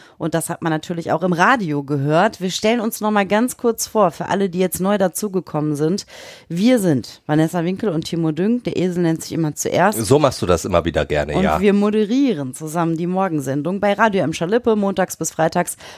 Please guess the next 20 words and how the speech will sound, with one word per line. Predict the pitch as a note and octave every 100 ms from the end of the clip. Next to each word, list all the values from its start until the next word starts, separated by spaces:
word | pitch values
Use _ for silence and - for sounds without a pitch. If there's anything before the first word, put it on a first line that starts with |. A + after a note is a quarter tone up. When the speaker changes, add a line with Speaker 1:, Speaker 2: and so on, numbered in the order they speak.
| _
Speaker 1:
von | - F#3 G3 -
sechs | D3+ E3 - -
bis | D3+ -
zehn. | - A#3 C4
Das | F3+
machen | - F#3 F#3
wir | E3+
jetzt | F3 -
schon | F#3 F#3 -
knapp | D#3+ E3+ -
drei | D#3 D3 D3
Jahre | D3 F3 F#3+
zusammen. | - F#3 E3 E3+ F3 F#2
Speaker 2:
So | - F#2+
ist | E2
es. | F#2 - - _ -
Speaker 1:
Und | - F#2
in | E3+ D#3
diesem | A3 A#3 A3+
Podcast | G3+ G3+ - G3 F#3+ G3 - -